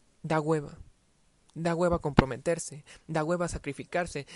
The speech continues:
da hueva, este, dar el cien por ciento, aunque no te den a ti el cien por ciento.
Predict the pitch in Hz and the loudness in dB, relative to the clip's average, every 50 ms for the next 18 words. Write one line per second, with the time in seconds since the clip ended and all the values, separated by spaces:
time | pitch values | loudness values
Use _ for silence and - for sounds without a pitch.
0 | 123 - 151 165 165 180 185 190 180 190 180 180 - - - - - - 139 139 | -10 -4 -2 -2 2 2 2 2 2 2 0 -2 -6 -14 -20 -20 -10 -8 -6 -6
1 | 131 - - - - 147 139 135 131 - - _ _ _ _ - 160 180 190 190 | -6 -8 -12 -10 -8 -6 -6 -6 -6 -10 -12 _ _ _ _ -2 2 2 4 4
2 | 180 - 196 190 180 - 160 147 - - 196 214 208 196 - 151 139 135 - - | 2 2 0 -2 0 0 0 0 2 0 0 0 0 -2 -4 -6 -8 -8 -10 -8
3 | - - 160 151 - 165 160 180 180 - 190 175 175 180 190 180 - _ - - | -4 -4 -4 -2 -2 0 0 0 0 0 0 2 2 2 0 -2 -4 _ -10 -10
4 | 147 - - 190 196 196 175 160 - - 185 175 - 170 151 - - 196 202 202 | -8 -8 -6 -4 -2 0 -2 -2 -2 -2 -2 -2 -2 -2 -2 -2 -4 -4 -4 -6
5 | - 143 139 - | -8 -10 -10 -12